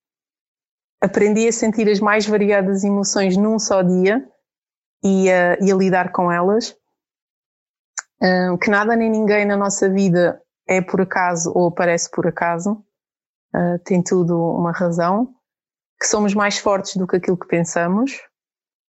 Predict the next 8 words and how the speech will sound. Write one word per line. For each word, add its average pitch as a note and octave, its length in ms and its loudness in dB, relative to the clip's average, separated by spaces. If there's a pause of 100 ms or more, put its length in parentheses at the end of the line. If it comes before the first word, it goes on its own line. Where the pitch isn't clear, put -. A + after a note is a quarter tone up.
(320)
que G3+ 60 2
ganhamos G3+ 520 0
mais G3+ 460 0
com F#3+ 200 -2
tudo F#3 580 -2 (240)
aquilo F#3+ 380 0
que - 120 -10
partilhamos, F#3 880 0